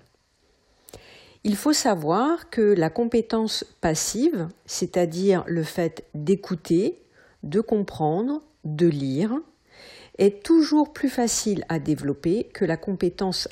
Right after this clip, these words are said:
active, c'est-à-dire le fait de parler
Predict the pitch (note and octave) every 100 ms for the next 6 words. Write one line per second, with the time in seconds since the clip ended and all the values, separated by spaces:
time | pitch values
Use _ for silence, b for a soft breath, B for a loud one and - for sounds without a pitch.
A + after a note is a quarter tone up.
0 | - A3 - - D3+ D3 G3+ - - B
1 | B B B B - F#3 F3+ F3 E3+ G3+
2 | F3 - E3+ - D#3+ C#3 C#3 - A3 G#3
3 | G3 E3+ A3